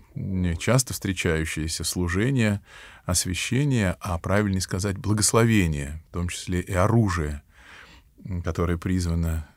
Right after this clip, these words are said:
послужить защите Отечества, защите ближних, защите наших святынь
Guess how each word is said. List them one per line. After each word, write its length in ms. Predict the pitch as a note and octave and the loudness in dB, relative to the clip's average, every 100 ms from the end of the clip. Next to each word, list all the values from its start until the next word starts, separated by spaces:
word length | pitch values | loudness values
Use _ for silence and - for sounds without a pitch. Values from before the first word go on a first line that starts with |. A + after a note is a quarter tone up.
| _ _ - | _ _ -2
послужить 540 | G#2+ G#2 G#2 G2+ G#2 | 0 4 4 4 2
защите 680 | F#2+ G#2 - B2+ - F#2 D#2+ - - - - - | 2 2 2 2 2 0 -2 -4 -20 -20 -20 -12
Отечества, 800 | - F2 G2+ C3 - - A2 G#2 | -8 -2 2 2 0 -2 0 0
защите 600 | F#2 F2 - F#2 F2 F2 | 0 -2 -2 -4 -4 -4
ближних, 640 | D#2+ E2 G#2 B2 A#2+ G#2+ | -2 0 2 2 2 -4
защите 460 | - E2 - F2+ E2+ | -4 -6 -4 -4 -4
наших 320 | D#2+ E2 D#2 | -4 -6 -6
святынь 600 | - E2+ D#2 F2+ B2 C3+ | -6 -4 -2 2 2 2